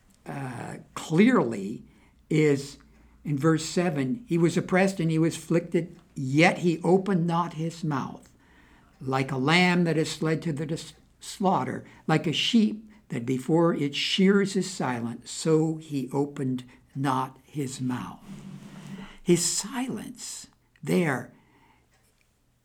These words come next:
in the home of the high priest, as the Sanhedrin gathered in the middle of the night, uh, to examine our Savior, his silence there with the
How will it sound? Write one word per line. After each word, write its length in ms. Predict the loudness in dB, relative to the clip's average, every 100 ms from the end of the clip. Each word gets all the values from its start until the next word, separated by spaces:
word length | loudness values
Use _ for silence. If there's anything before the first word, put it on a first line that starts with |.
| _ _ _ _ _ 6
in 140 | 8
the 80 | 8
home 220 | 8 8
of 120 | 6 0
the 180 | -4
high 280 | 0 2 2
priest, 720 | 0 0 2 2 -6 -12 -18 _ _ _ _ _ -4
as 180 | -2 0
the 60 |
Sanhedrin 1040 | 0 2 2 4 6 6 4 -2 -2 -4 0
gathered 440 | 6 6 6 0
in 140 | 2 2
the 80 | 2
middle 320 | 2 2 0
of 80 | -2
the 100 | 0
night, 520 | 2 2 -2 -10 -20 _ _ _ _ _ _ -10
uh, 320 | -6 -6 -6 -12 -16 _ _ _ -18 -18 -4
to 500 | 2 4 2 0 -4
examine 920 | -4 -2 2 2 4 2 0 -2 -12 -20 _ _ -8
our 220 | -6 -6
Savior, 760 | -6 -2 2 2 0 -4 -6 -10 _ _ _ _ _ _ _ _ _ _ _
his 180 | -4 -2
silence 680 | 2 8 8 8 4 4 2
there 300 | 2 2 0
with 220 | 0 0
the 320 | -2 -4 -6